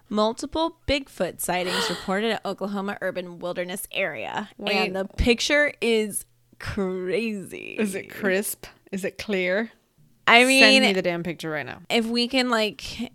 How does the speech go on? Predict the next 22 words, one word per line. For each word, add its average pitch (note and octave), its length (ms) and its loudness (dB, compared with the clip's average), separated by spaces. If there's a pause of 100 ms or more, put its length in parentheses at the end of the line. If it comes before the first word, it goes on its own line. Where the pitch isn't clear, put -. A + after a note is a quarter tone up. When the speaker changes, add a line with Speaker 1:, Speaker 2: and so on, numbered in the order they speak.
Speaker 1:
you A3 120 -4
know, G3 400 -4
suspend G3+ 760 -6 (540)
whatever F#3 680 -6 (540)
disbelief, G3+ 800 -6
whatever F#3+ 280 -2
Speaker 2:
Mm-hmm. F3+ 80 -4
Speaker 1:
we G3 100 -2
have G#3 200 2
for C#4+ 120 -2
this, F4+ 400 0 (120)
this C4+ 220 -8
picture - 300 -6 (120)
is - 80 -12 (260)
very C4 400 -2
clear. F#3+ 760 -6
It F#3 180 -4
is F3+ 320 -2
not G3+ 380 -2
at - 180 -4 (300)
all A3+ 380 4
blurry. F#3 720 -2